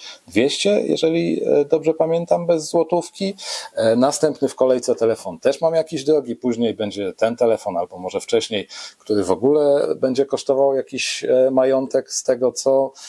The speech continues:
przypuszczam, bo ceny dokładnej nie znam. No także obiecuję, że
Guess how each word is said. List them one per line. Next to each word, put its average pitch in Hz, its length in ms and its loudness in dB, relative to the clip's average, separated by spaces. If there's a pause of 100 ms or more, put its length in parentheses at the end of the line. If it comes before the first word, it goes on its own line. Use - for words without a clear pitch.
(360)
przypuszczam, 135 600 0
bo 127 120 0
ceny 131 300 -2
dokładnej 131 500 -2
nie 131 140 -2
znam. 120 200 -2
No 135 80 -6
także 131 320 -2 (800)
obiecuję, 110 540 0 (100)
że 139 440 2